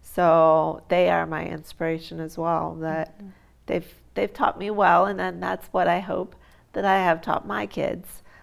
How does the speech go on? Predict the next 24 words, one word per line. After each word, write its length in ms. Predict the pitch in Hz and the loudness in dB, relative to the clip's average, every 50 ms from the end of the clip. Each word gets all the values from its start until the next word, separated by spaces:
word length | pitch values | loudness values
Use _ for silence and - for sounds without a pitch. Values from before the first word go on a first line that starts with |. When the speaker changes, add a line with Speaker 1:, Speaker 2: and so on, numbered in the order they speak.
| - - - | -20 -20 -14
Speaker 1:
So 260 | - - 175 180 185 180 | -6 -2 0 0 2 2
that, 420 | 180 170 - - - - - - - | 0 0 0 0 0 -2 -4 -8 -10
you 140 | - 180 170 | -10 -8 -6
know, 300 | 170 165 170 165 - - | -6 -4 -4 -6 -6 -6
if 220 | - 175 170 - - | -8 -8 -10 -8 -6
there's 300 | 180 175 180 175 170 185 | -6 -4 -4 -4 -6 -8
an 80 | 165 | -8
obstacle 560 | 170 165 165 - - - 165 - - 170 170 165 | -6 -6 -8 -8 -10 -12 -10 -6 -4 -2 -2 -2
in 120 | 170 165 | -4 -4
their 160 | 170 170 175 | -4 -4 -4
life, 260 | 180 180 185 190 190 196 | -4 -4 -4 -6 -8 -10
they're, 220 | - 180 175 175 175 - | -8 -8 -8 -8 -8 -8
that 180 | - 165 160 160 | -8 -8 -8 -6
they 160 | 165 165 160 | -6 -8 -6
can 180 | 160 170 - - | -8 -10 -12 -10
overcome 540 | - 156 147 - 151 147 - 160 160 151 | -10 -10 -10 -10 -12 -10 -10 -10 -8 -8
it, 160 | 147 - - - - | -10 -12 -14 -14 -14
because 320 | - - 190 180 156 160 | -14 -12 -8 -6 -8 -6
Speaker 2:
Mm-hmm. 60 | 175 175 | -6 -6
Speaker 1:
they 80 | 160 156 | -8 -6
know 400 | 156 165 160 151 151 151 151 147 _ - | -6 -6 -6 -6 -6 -8 -10 -12 _ -16
Speaker 2:
Mm-hmm. 260 | 190 180 165 175 185 180 - - 156 | -16 -16 -16 -18 -18 -18 -16 -16 -14
Speaker 1:
if 100 | - - - | -12 -8 -4
I've 340 | - 170 175 170 175 170 | -2 0 0 0 -2 -4